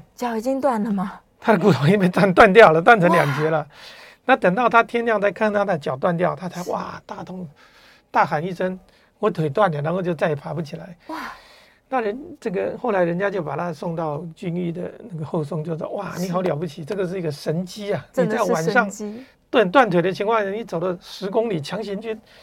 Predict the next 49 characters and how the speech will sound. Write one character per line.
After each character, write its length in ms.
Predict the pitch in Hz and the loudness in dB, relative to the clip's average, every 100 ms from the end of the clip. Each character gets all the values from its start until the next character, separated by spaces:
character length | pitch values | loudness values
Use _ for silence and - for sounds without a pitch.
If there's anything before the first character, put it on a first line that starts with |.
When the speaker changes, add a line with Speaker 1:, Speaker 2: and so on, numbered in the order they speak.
| - _ | -20 _
Speaker 2:
你 100 | 233 | -6
是 160 | 190 277 | -4 -4
怎 160 | 190 | -2
么 140 | 170 214 | 0 0
办 200 | 233 185 | 0 -2
到 200 | 202 175 | -2 -4
的？” 120 | 147 - | -6 -4
Speaker 1:
嗯。 240 | 349 214 180 _ - | -2 -2 -6 _ -20
Speaker 2:
他 120 | - | -10
说 100 | 285 | -8
：“我 140 | 214 | -8
不 120 | 151 | -8
知 160 | 180 175 | -8 -8
道 180 | 156 165 | -6 -6
啊。” 80 | 139 | -2
Speaker 1:
他 140 | 311 | -2
不 100 | 311 | 0
记 160 | 320 285 | -2 -2
得 180 | 240 214 | 0 2
了。 220 | 196 233 | 2 0
Speaker 2:
因 80 | 285 | 0
为 80 | 277 | 0
他 160 | 254 233 | 0 -6
不 140 | 269 | -6
知 200 | - 254 | -6 2
道， 180 | 262 202 | 6 6
他 100 | 240 | 6
只 140 | - | 2
为 160 | 180 220 | 0 0
了 80 | 180 | -2
逃 260 | - 147 | -4 -8
命。 240 | 180 233 165 | -8 -8 -12
Speaker 1:
是。 320 | - - 196 185 - | -12 -6 -6 -6 -14
Speaker 2:
所 160 | _ 226 | _ -2
以 280 | 233 165 160 _ _ _ _ | -2 -4 -8 _ _ _ _
回 160 | 180 | -2
到 100 | 196 | 2
我 60 | 190 | 2
们 100 | 151 | 0
刚 100 | 170 | -6
刚 80 | 170 | -6
讲 220 | 147 123 | -8 -12
脑 140 | 123 | -10
内 200 | 170 185 | -6 -6
啡 160 | 151 165 | -4 -6
的 120 | 143 | -6
存 240 | 143 147 | -8 -10
在， 260 | 143 151 131 | -10 -12 -10
Speaker 1:
嗯。 220 | 233 196 | -8 -8